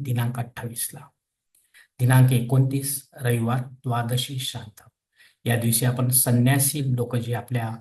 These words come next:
घराण्यात गेले असतील त्यांच्या नावाने आपल्याला ही श्राद्ध कर्म देखील करायचे असते. दिनांक तीस सोमवार त्रयोदशी श्राद्ध, दिनांक एक ऑक्टोबर मंगळवार चतुर्दशी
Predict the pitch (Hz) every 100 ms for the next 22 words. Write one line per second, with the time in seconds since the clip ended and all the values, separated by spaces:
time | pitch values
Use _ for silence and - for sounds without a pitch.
0 | - - - 120 113 120 120 - 113 123
1 | 123 - 135 131 - - _ - 120 117
2 | 123 117 113 120 117 120 120 113 104 -
3 | 110 107 120 123 110 110 101 127 - -
4 | 104 101 101 - - - - 127 - _
5 | _ _ _ _ _ _ _ _ _ _
6 | _ _ _ - 120 127 127 127 - 143
7 | 143 - - - - 139 120 120 123 131
8 | - - 139 139 139 131 147 135 123 113
9 | - - - _ _ _ _ _ _ _
10 | _ _ _ _ - _ _ _ _ _
11 | _ _ _ _ _ _ - 123 127 123
12 | 127 - - 151 147 123 - 135 120 113
13 | 117 117 123 127 117 127 - _ 127 131
14 | 139 127 127 -